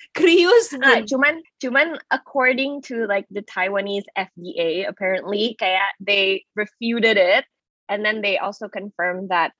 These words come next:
Speaker 2: no, there, apa, there's no traces of P C B in it.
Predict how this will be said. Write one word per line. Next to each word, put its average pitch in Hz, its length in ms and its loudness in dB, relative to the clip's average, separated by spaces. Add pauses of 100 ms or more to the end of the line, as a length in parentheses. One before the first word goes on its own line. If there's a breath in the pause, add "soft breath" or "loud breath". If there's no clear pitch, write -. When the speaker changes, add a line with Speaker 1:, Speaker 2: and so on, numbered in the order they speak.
Speaker 2:
no, 190 640 2 (160)
there, 180 320 -2
apa, 185 240 -8
there's 180 240 -2
no 190 160 -6
traces 170 480 -8
of 156 160 -8
P 165 160 -8
C 160 160 -6
B 160 240 -4
in 147 80 -2
it. 147 160 0